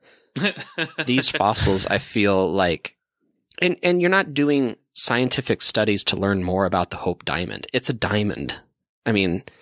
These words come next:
Speaker 2: we already know about diamonds. We could study smaller diamonds and have the same amount of information as what we would get from the Hope Diamond. I feel like these dinosaur skeletons, I'm perfectly fine with, and I,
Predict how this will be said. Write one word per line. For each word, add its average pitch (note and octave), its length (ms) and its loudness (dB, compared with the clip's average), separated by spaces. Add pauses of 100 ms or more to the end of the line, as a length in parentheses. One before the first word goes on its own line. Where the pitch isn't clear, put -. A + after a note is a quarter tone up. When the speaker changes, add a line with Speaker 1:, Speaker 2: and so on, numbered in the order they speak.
(360)
Speaker 2:
we A#2 120 -2
already B2 180 0
know A2 140 0
about F#2 220 0
diamonds. G2 320 0
We C3+ 80 -2
could C3 300 -4
study A#2 540 0
smaller A#2 420 2
diamonds A2 480 2
and G#2 180 -4
have G2+ 240 0
the F#2 100 0
same G2+ 260 2
amount F#2+ 220 0
of E2+ 100 -2
information F2 640 -2 (1120)
as F#2+ 280 0
what G2+ 180 0
we F2 140 2
would F2 180 -2
get F2+ 200 -2
from F#2 220 -2
the E2 100 -6
Hope - 220 -2
Diamond. A#1+ 360 -6 (500)
I A2+ 60 -2
feel D#3+ 200 -2
like - 280 -4 (100)
these G#2 260 -4
dinosaur B2 400 0
skeletons, D#3+ 680 0 (720)
I'm C#3 400 -2
perfectly B2+ 480 -2
fine B2 420 -2
with, F2+ 260 -4
and G#2 140 -2
I, G2 200 -2